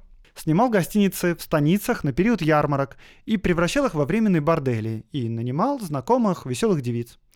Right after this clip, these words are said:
Татьяна получила аванс и повела себя абсолютно безобразно. Она не поехала в назначенный день.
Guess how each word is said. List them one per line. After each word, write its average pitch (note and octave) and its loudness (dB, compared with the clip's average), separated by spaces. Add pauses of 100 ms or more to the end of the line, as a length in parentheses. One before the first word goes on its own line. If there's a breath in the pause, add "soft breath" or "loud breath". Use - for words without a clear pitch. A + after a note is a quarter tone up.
(380 loud breath)
Татьяна B3+ 2
получила G3+ 2
аванс E3 0 (240)
и B2 -4
повела C#3 0
себя - -2
абсолютно G3+ -2
безобразно. B2+ -2 (240 soft breath)
Она D3+ 2
не C#4 6
поехала F#3+ 2
в G#3 0
назначенный F#3 2
день. B2+ -4